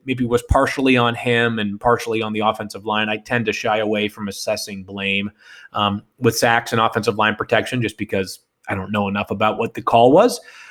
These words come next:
Uh, but he also held the ball too long, and that resulted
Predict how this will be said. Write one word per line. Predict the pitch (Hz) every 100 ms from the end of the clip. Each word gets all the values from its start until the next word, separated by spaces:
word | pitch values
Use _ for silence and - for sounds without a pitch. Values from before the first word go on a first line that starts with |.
| -
Uh, | 120 120
but | 139 165
he | 156
also | 156 160
held | 143 147
the |
ball | 143 143
too | 143 139
long, | 131 123 151 160 131
and | 127
that | 123
resulted | 127 120 120 135